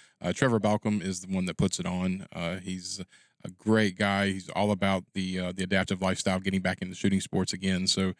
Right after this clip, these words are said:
uh, they do a three or four day, basically, you know, you can do whatever you want, whether it's P R S, uh, three gun, uh, a lot of different things you can do, stop bleed classes and stuff like that. And then the end of it, it start, it ends off with a, uh, pistol competition.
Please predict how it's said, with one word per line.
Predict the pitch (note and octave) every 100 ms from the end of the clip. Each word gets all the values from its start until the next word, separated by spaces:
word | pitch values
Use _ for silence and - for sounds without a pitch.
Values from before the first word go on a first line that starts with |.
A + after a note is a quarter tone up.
| - - _ -
uh, | F2+
they | F2+ G#2
do | F#2+ G2+ G2
a | F#2 F#2 F2+ F#2
three | - G#2
or |
four | - G2+
day, | F#2 F#2+ F#2+ F#2+ - - G2
basically, | G2 F#2+ F2+ F2+ F2+ F2+ -
you | E2+
know, |
you | F#2 G2
can | G2+
do | G2
whatever | F#2+ G2 F#2+
you | F#2+
want, | F#2+ F#2 F#2+
whether | F#2+
it's | F2+ -
P | - G2+
R | G2
S, | G2 F#2 - - -
uh, | F2+ F2+
three | - G#2+
gun, | G2+ G2 G2 G2 F#2+ - - _ -
uh, | F#2 F2 D#2
a |
lot | A2 A#2+
of |
different | G#2+ G#2+ F#2+
things | G#2 G2+ F#2
you | G2
can | - F#2
do, | F#2+ F2+
stop | - G2+
bleed | F#2+ G2
classes | - F#2 F#2 F#2
and | F#2
stuff | - F#2
like | F#2 -
that. | F2+ F#2 - - _
And | G2+
then | G2
the | F2+
end | A2+ A2
of | G2
it, | F#2+
it | F#2 F#2
start, | - F#2
it | G2+
ends | G2+ F#2+
off | F#2+ F#2
with | - F#2+ -
a, | F2+ F2+ F2
uh, | F2+ E2+
pistol | B2+ A2
competition. | G#2+ F#2 - - - -